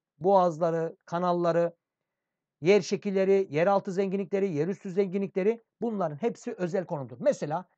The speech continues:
şurada bizim Türkiye'miz var bakın arkadaşlar. Türkiye'nin kuzeyinde Karadeniz var. İşte batısında Ege Denizi var. Güneyinde Akdeniz var. Türkiye ortama yükseltisi fazla bir ülke. Türkiye dağlık engebeli bir ülke. Türkiye'de yol yapmak zor.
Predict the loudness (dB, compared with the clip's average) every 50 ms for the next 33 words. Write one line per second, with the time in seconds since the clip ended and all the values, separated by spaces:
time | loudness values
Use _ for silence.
0 | _ _ _ -10 -6 -4 -4 -4 -2 -4 -6 -6 -6 -6 -8 -6 -2 -2 -2 -2
1 | -2 -4 -4 -4 -4 -6 -6 -8 -10 -8 -10 -10 -10 -10 -12 _ _ _ _ _
2 | _ _ _ _ _ -2 -2 -2 0 0 0 0 -2 -2 -4 -4 0 0 0 0
3 | 0 2 2 2 2 2 0 -4 -4 -8 -12 -16 -18 _ _ _ _ _ _ _
4 | _ _ _ -14 -6 -2 -2 -2 -2 -2 _ _ _ _ 0 0 0 0 -4 -8
5 | -6 -4 -4 -2 -2 -2 -2 -2 -4 -6 -8 -10 -12 -12 -16 _ _ _ _ _
6 | _ _ _ _ _ -6 -4 -2 -2 0 0 2 0 0 0 -2 -4 -4 -4 -4
7 | -6 -8 -10 -10 _ _ _ _ -8 -8 -6 -6 -2 -2 0 0 0 0 -2 -4
8 | -4 -4 -4 -4 -4 -4 -4 -6 -8 -10 -4 -2 -2 0 0 0 -2 -2 -4 -4
9 | -6 -10 -12 -14 -14 _ _ _ _ -10 -10 -8 -4 -4 -4 -2 0 0 0 0
10 | -2 -4 -6 -6 -4 -4 -4 -4 -4 -4 -2 -2 -4 -4 -6 -10 -12 -14 -10 -8
11 | -8 -6 -6 -4 -4 -4 -2 -2 0 0 0 0 -2 -2 -2 -6 -6 -6 -4 -6
12 | -6 -6